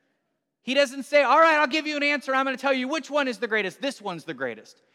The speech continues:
He says, "No, this is the first and the greatest." How can something be the first and the greatest? That means there's a second. What's happening? And that's what he does. Jesus continues in his reply, and we find it even more perplexing.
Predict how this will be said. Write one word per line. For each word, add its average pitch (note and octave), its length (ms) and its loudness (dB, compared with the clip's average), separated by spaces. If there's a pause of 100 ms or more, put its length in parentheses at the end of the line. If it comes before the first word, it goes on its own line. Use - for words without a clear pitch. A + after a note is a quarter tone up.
(140)
He C#4 120 -4
says, A#3 300 0
"No, B3 160 0
this C4 220 -8
is G#3 160 -10
the E3+ 160 -4
first - 760 -2 (640)
and F#3+ 240 -4
the C#3 60 -8
greatest." A2+ 560 -12 (760)
How B3+ 140 4
can C4+ 220 -6
something A3+ 320 -6
be G#3 80 -8
the F#3 80 -12
first G3 380 -10
and F3+ 200 -8
the F3 60 -10
greatest? D3+ 420 -6
That D#3 140 -8
means E3 180 -12
there's G3 160 -12
a A3 60 -16
second. F#3 420 -6
What's F3+ 220 -6
happening? A#2+ 480 -6 (960)
And C#3+ 120 -8
that's D#3 220 -6
what F3 80 -12
he G3 60 -14
does. A#3 340 -10 (540)
Jesus B3 360 -4
continues A#3+ 760 -6 (580)
in D#4+ 200 -2
his B3 200 -2
reply, D4+ 320 0
and C#4 140 0
we D#4 100 0
find D4+ 260 2
it D4+ 60 -2
even D4+ 220 -2
more E4 240 2
perplexing. F#3+ 720 -6